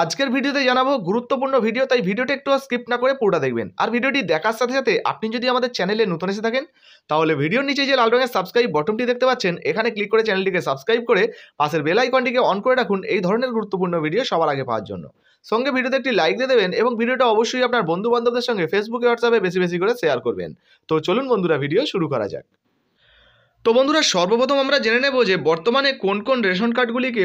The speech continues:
পশ্চিমবঙ্গ রাজ্য সরকারের খাদ্য এবং সরবরাহ দপ্তরের তরফ থেকে বাতিল করা হচ্ছে, এবং সেই সঙ্গে যদি কোনো জীবিত ব্যক্তিদের রেশন কার্ড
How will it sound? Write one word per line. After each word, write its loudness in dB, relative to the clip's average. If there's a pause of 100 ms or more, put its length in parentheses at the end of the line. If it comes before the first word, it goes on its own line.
পশ্চিমবঙ্গ -2 (120)
রাজ্য 0
সরকারের 2
খাদ্য -4 (100)
এবং 2 (120)
সরবরাহ 0
দপ্তরের -2
তরফ -2
থেকে 0 (100)
বাতিল -2
করা 2
হচ্ছে, -2 (520)
এবং 2 (120)
সেই 2
সঙ্গে 0 (100)
যদি 0
কোনো 2 (120)
জীবিত -6 (100)
ব্যক্তিদের 0
রেশন -4
কার্ড 0